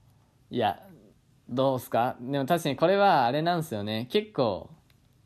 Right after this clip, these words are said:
あのー、みんな、あの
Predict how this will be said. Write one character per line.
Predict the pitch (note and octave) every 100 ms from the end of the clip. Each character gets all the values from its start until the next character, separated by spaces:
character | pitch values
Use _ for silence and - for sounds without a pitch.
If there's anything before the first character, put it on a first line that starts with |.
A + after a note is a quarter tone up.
| _ - _ _ _ _ _ _
あ | G#2
の | G2+ G2+ G2 G2 F#2+ F#2+ D#2+ - _ _ _ _ _ _ _
ー、 | C#3+
み | F#3+
ん | G#3
な、 | G#3+ G#3 - - _ _ _ _ _ _ _ _ _ _ _ _ _ _ - - - _ _ -
あ | - G#2+
の | G#2 G2+ G2 G2+ D#2+